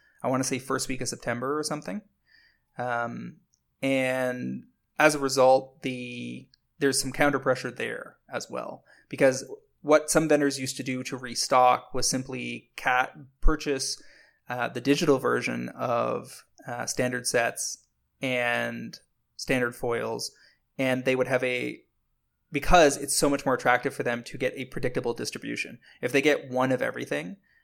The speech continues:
it's much easier to plan their inventory than cracking boxes and hoping to pull cards. So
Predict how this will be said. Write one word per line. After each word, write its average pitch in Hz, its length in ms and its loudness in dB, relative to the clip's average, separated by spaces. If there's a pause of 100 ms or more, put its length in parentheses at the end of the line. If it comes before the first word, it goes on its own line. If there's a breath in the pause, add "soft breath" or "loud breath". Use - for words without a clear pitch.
(180)
it's 135 200 -8
much 131 320 -2
easier 123 340 -6
to 117 560 -8
plan 123 260 -2
their 117 140 -6
inventory 120 560 -2
than 120 240 -6
cracking 127 400 -2
boxes 120 420 -2
and 117 120 -10
hoping 131 500 -2
to 120 80 -10
pull 123 280 -6
cards. - 500 -6 (480 loud breath)
So 127 500 4